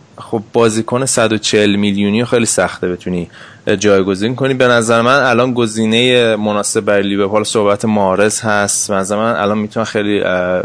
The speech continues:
گزینهٔ مناسب برای لیورپول لماره، لمار رو بتونن از موناکو بگیرن تا بتونن جایگزین، اه، کوتینیو بکنن.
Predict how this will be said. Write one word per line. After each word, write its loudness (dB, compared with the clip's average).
گزینهٔ -4
مناسب -4
برای 2
لیورپول 0
لماره، 0
لمار 2
رو 0
بتونن -2
از 0
موناکو -2
بگیرن 0
تا -8
بتونن -4
جایگزین، -4
اه، -2
کوتینیو -6
بکنن. -14